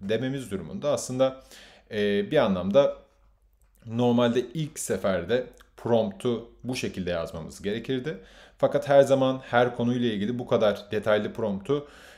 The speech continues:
e, bizim yazmamız mümkün, e, değil, mümkün olmuyor. E, bu yüzden de aslında burada ufak bir trik, yani ufak bir kısa yol gibi düşünebiliriz bu tekniği.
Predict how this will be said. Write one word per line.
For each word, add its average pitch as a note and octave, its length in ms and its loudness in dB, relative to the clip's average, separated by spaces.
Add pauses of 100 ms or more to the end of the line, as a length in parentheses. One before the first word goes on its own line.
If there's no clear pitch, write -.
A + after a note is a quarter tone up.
(140)
e, F#2 220 -4
bizim A#2+ 200 -2
yazmamız A#2 600 0
mümkün, A#2+ 460 -2 (200)
e, F#2 200 -4 (180)
değil, B2+ 400 -2 (220)
mümkün G#2 280 -4
olmuyor. A2 500 -2 (600)
E, D2+ 320 -8 (260)
bu D#3+ 80 -4
yüzden G2 400 -2
de C3 60 2
aslında B2+ 520 2 (220)
burada B2+ 420 2 (100)
ufak B2+ 360 -2
bir C3 120 -4
trik, A2 280 -6
yani F#2+ 180 -2
ufak - 340 -4
bir A#2+ 80 -8
kısa - 220 -2
yol G#2 220 0 (280)
gibi G#2 200 -6
düşünebiliriz A2+ 640 -4
bu E2+ 80 -14
tekniği. - 400 -10